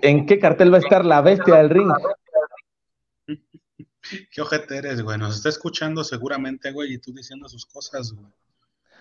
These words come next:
Speaker 1: No, nos está escuchando, güey.
Speaker 2: Dice Cristian, "Me prestas el nombre y te doy una lana. Se llama renta y seguro debe haber un contrato". Si lo que menos hacen los luchadores son contratos, ¿no? Esos güeyes casi como de,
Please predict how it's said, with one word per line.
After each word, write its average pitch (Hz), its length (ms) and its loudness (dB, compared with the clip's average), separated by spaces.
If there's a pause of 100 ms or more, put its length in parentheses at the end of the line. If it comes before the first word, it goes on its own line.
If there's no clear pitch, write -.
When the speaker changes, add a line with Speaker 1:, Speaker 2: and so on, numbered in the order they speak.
(180)
Speaker 1:
No, 262 200 4
nos 151 120 0
está 143 160 0
escuchando, 151 720 2
güey. 120 340 2 (2250)
Speaker 2:
Dice 131 380 -6
Cristian, 135 480 -6
"Me 120 120 -2
prestas 170 420 -4
el 117 120 -4
nombre 160 280 -4
y 151 60 -8
te 123 100 -6
doy 135 180 -4
una 127 160 -4
lana. 113 340 -12 (340)
Se - 200 -12
llama 151 260 -4
renta 131 320 -4
y 120 60 -6
seguro 131 360 -8
debe 131 160 -6
haber 120 160 -6
un 127 80 -12
contrato". 107 520 -18 (640)
Si - 180 -10
lo 147 120 -6
que 165 100 -6
menos 208 340 -4
hacen 175 240 -4
los 123 120 -6
luchadores 117 440 -6
son 147 140 -10
contratos, 120 560 -12
¿no? 127 220 -16
Esos 143 180 -20
güeyes 135 280 -14
casi - 220 -12
como 120 240 -20
de, 101 100 -20